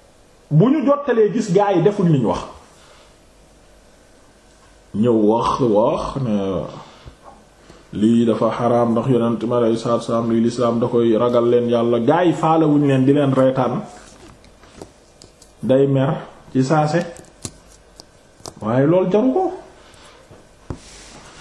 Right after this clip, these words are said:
Est-ce que laajaan nga sa bopp, est-ce que du yow ni nga ko jottalee mbir yi comme la Yonent mi alayhi salaatu wa salaam waxoon ba mu jógee Taayif?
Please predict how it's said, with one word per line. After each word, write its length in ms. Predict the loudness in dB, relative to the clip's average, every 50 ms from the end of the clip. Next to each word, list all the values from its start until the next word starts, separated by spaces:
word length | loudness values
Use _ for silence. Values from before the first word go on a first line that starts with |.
| -20 -20 -20 -20 -16 -12 -6 -2 0
Est-ce 220 | 0 0 0 0
que 300 | 0 0 0 0 0 2
laajaan 440 | 2 2 2 2 0 0 0 0 0
nga 100 | -2 0
sa 120 | 0 0
bopp, 320 | 0 2 0 0 0 0 0
est-ce 160 | 0 0 2
que 80 | 0 0
du 180 | 2 2 2
yow 200 | 2 2 2 2
ni 100 | 2 2
nga 60 | 2 2 2
ko 0 | 2 2
jottalee 440 | 0 0 0 0 2 2 2 2
mbir 180 | 2 2 2 2
yi 80 | 2 0
comme 200 | 0 0 0 2
la 80 | 2 2
Yonent 280 | 2 2 2 0 -2 0
mi 100 | 0 0
alayhi 220 | 2 2 0 0 0
salaatu 220 | 0 -2 -2 -2
wa 40 | -2
salaam 220 | -2 -2 -2 -2
waxoon 260 | -2 -2 -2 -2 0 -2
ba 80 | -2
mu 80 | -2 -2
jógee 300 | -2 0 0 0 0 0
Taayif? 420 | -2 -4 -4 -4 -6 -6 -8 -14